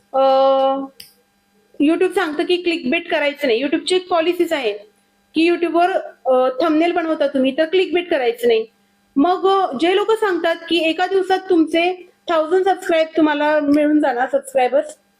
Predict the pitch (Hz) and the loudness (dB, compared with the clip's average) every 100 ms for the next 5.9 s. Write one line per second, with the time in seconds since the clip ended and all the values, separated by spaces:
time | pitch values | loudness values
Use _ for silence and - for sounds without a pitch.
0 | _ _ - 277 302 339 320 302 302 330 | _ _ -8 -2 0 0 2 2 2 -2
1 | 339 440 440 453 453 440 403 427 415 403 | 0 -2 2 2 2 0 2 2 2 2
2 | 392 381 359 381 381 320 330 - _ _ | 2 0 0 2 2 0 -4 -6 _ _
3 | _ - 302 330 330 302 381 381 349 349 | _ -2 0 0 -2 -2 0 0 0 -2
4 | 359 359 320 339 349 349 294 285 330 339 | -2 -2 0 0 2 2 2 0 -2 -4
5 | 285 311 320 349 349 302 320 330 - | -2 0 0 -2 -2 0 0 -2 -18